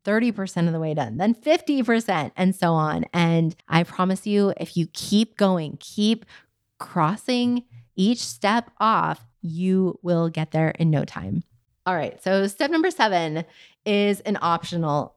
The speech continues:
tip, but it definitely works for some people. So this tip is to create an incentive for yourself to make progress. So as I said, this is optional, but some people really like this one. So whether it's treating yourself to a glass of wine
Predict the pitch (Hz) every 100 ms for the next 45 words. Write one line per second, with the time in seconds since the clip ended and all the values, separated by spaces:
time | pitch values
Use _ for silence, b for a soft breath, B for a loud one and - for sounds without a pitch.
0 | - 180 139 139 - - - 294 262 -
1 | 220 208 254 339 381 208 202 - 185 185
2 | 175 151 151 - 53 - 214 185 175 175
3 | - - 240 - 359 311 - 220 - 220
4 | 202 - 208 190 190 180 170 - 185 190
5 | 165 - 160 160 160 156 - 165 151 -
6 | 156 - 85 76 - B B B - 160
7 | - 196 196 180 175 - - - 208 -
8 | 185 160 151 b b _ 196 185 165 -
9 | - - 214 302 415 440 440 440 - 220
10 | - 220 226 233 214 170 165 156 160 -
11 | - 107 - - 190 175 170 202 202 196
12 | 190 - 262 269 277 254 226 208 175 165
13 | 151 170 185 240 247 233 226 226